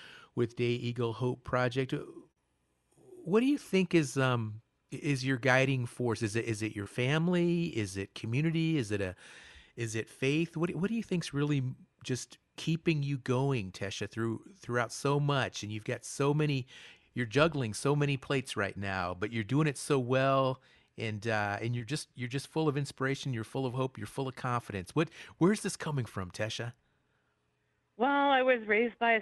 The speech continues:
Speaker 2: single, single mother on the reservation on a ranch. So you can imagine all those <laughs>
Speaker 1: Mm-hmm.
Speaker 2: life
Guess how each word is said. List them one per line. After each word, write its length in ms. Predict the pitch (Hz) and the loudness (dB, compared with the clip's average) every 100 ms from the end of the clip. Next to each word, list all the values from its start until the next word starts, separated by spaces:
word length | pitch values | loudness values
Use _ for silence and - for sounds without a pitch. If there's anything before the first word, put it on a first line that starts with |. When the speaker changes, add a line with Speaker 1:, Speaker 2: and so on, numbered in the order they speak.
| - | 0
Speaker 2:
single, 400 | 214 220 208 208 - - - | 2 2 2 -2 -12 -20 -4
single 260 | 220 214 220 | 0 4 4
mother 460 | 214 208 214 214 208 | 4 4 6 6 6
on 180 | 202 | 4
the 100 | 202 | 2
reservation 760 | 196 202 202 185 202 196 - 202 | 4 2 2 4 4 4 2 2
on 140 | 190 | 4
a 80 | 190 | 2
ranch. 400 | 185 196 196 180 _ - | 4 4 4 0 _ 2
So 120 | 202 | 2
you 200 | 196 208 | 4 -2
can 160 | - | 0
imagine 540 | 262 254 254 254 233 220 | 2 4 4 2 0 2
all 600 | 208 233 269 294 294 294 | 4 6 6 6 6 4
those 280 | 269 277 311 | 6 6 4
<laughs> 40 | 294 - _ _ _ _ _ _ - - | 2 -4 _ _ _ _ _ _ -2 0
Speaker 1:
Mm-hmm. 480 | 123 - 127 131 135 | -2 -4 -4 -4 2
Speaker 2:
life 320 | 247 269 302 | 2 4 0